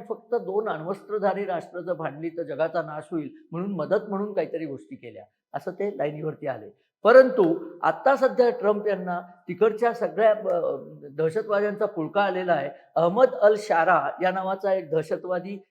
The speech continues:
सिरियाचा सध्या सत्ताधारी झालाय, त्यांनी आसादची सत्ता उलटून पाडली आणि तो तिथे बसलेला आहे. तर तो याच्या आधी आयसिसमध्ये होता, मग आयसिस सोडून तो, त्यांनी स्वतःची सिरियामधली दहशतवादी, अ, संस्था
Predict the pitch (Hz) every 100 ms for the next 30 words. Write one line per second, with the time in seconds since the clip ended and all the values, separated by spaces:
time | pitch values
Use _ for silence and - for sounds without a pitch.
0 | _ 196 180 208 202 202 202 175 185 180
1 | - 190 190 190 175 151 156 165 165 139
2 | 139 180 - 175 170 - 165 151 127 190
3 | 160 127 123 156 _ _ - 147 185 190
4 | 175 175 156 156 143 135 131 123 165 -
5 | - _ _ 180 - 233 220 214 226 240
6 | 226 202 247 233 269 233 165 139 117 -
7 | - - 180 170 196 214 220 208 226 214
8 | 220 214 214 - 196 196 196 190 214 220
9 | 208 185 214 214 202 190 185 202 185 185
10 | 196 180 - - - 160 156 185 160